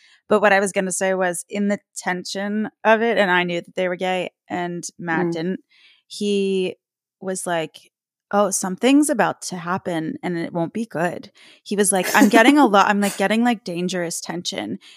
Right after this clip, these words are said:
Speaker 1: And then he pauses and he goes, "It's either that or it's sexual tension." And I laughed 'cause I knew that it was sexual tension, but, like, it, it was just so perfect 'cause it really was, they were building this sort of, like,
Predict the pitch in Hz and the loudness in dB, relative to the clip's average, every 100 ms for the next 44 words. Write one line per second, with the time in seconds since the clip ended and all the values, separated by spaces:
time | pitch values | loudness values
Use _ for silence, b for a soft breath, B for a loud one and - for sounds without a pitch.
0 | B - 240 262 277 220 196 185 185 196 | B 0 2 4 4 2 -4 -4 -6 -6
1 | 190 190 185 - _ _ _ _ 277 - | -2 -4 -6 -12 _ _ _ _ -6 0
2 | 370 466 294 202 311 605 622 - - 220 | 2 2 4 4 6 6 4 2 2 2
3 | - 185 - - - 202 104 - - - | 0 -4 -6 -6 -10 -8 -8 -10 -6 2
4 | 262 262 254 - - 208 202 233 - 208 | 6 8 6 0 2 4 4 2 -8 -4
5 | 214 208 202 196 202 - 214 208 - 220 | -2 -2 -4 -4 -8 -10 -6 -4 -4 -6
6 | 226 220 220 220 233 214 226 233 233 247 | -2 -2 0 0 0 0 -4 -4 -2 -2
7 | 226 - _ - 277 262 277 269 302 - | -4 -14 _ -6 -2 0 -2 -4 -6 -4
8 | 240 196 165 170 175 180 - 269 247 226 | -4 -6 -10 -10 -10 -10 -8 -6 -4 -2
9 | 240 269 247 220 220 - 196 190 185 185 | -2 -2 -2 -2 -4 -4 -6 -6 -6 -6
10 | 190 220 233 247 - - 214 196 175 | -4 -4 -6 -6 -6 -6 -6 -6 -10